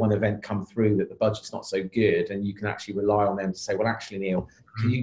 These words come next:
Speaker 1: just, like, maybe make this one a little bit cheaper than you normally would,
Speaker 2: Mm-hmm.
Speaker 1: because we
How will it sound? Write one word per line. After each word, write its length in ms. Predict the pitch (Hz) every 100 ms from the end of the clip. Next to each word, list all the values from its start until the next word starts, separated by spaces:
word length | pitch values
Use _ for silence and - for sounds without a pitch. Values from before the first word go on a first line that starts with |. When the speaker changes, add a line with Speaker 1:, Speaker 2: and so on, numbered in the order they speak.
| 131
Speaker 1:
just, 120 | 131 _ -
like, 120 | 120 - 123
maybe 160 | 113 113
make 100 | 113
this 160 | 117 113
one 80 | 104
a 40 | 110
little 180 | 113 107
bit 60 | - -
cheaper 300 | 110 104 104
than 80 | 98 101
you 60 | 110
normally 280 | 110 95 90 82
would, 220 | - -
Speaker 2:
Mm-hmm. 100 | 120 123
Speaker 1:
because 200 | 120
we 40 | 113